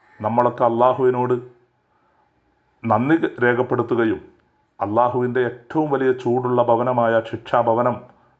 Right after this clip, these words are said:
നരകത്തെ തൊട്ട് അള്ളാഹുവിനോട് കാവൽ തേടുകയും വേണം.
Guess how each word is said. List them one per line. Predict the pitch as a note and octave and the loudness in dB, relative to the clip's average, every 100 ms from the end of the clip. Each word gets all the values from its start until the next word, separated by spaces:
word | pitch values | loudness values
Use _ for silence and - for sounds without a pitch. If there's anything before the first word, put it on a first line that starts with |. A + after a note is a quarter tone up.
| - | -4
നരകത്തെ | A2 B2 D3+ D#3 | 0 0 0 -4
തൊട്ട് | - B2+ A#2 | -4 -2 -2
അള്ളാഹുവിനോട് | A2+ A#2+ D3 A#2+ A#2 A2 A2+ | 2 2 2 -2 -2 -4 -2
കാവൽ | A2 A#2 C3 | -2 0 -2
തേടുകയും | B2+ A2+ G#2+ A2 G#2+ G#2 | -4 -4 -2 -2 -2 -2
വേണം. | G2 F2 | -4 -6